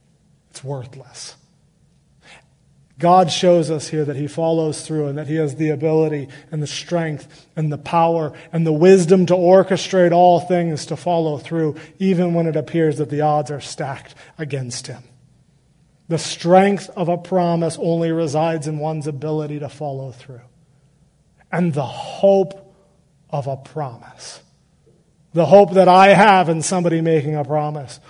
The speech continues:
only resides in the track record of the one making the promises. Right? Because if I make a promise, the more promises that I break,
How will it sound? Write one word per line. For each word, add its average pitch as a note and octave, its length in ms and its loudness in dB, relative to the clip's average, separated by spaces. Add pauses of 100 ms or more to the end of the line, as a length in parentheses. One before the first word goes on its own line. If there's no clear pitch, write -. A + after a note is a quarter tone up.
(300)
only F#3+ 460 2
resides E3+ 960 0 (320)
in F#3 140 2
the F3+ 100 2
track G3 560 2
record - 300 -6 (720)
of D#3+ 200 -2
the F#3+ 80 6
one F3+ 300 4
making F3 380 0
the E3 80 0
promises. F#3 840 -6 (1200)
Right? G#3 180 8
Because F#3+ 320 4
if F3+ 120 4
I G#3+ 160 10
make G#3+ 180 6
a F#3+ 80 4
promise, G3+ 540 2
the F3+ 120 0
more G3+ 280 8
promises G#3+ 800 4
that F3+ 180 4
I E3+ 240 2
break, D#3 760 2